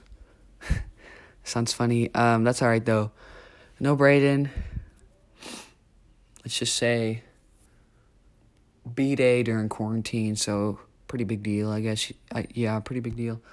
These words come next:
So, he's celebrating his dad's birthday, so we're not gonna bother him.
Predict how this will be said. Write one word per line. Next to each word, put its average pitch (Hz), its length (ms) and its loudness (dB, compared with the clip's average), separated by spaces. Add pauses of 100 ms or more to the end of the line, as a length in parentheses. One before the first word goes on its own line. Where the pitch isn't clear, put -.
(320)
So, 131 480 -2 (520)
he's 160 200 0
celebrating 139 720 4 (640)
his 123 220 -10
dad's 123 260 -2
birthday, 123 400 -2
so 117 200 -4
we're 117 100 -2
not 117 180 -2
gonna 117 160 -4
bother 113 320 0
him. 113 340 -2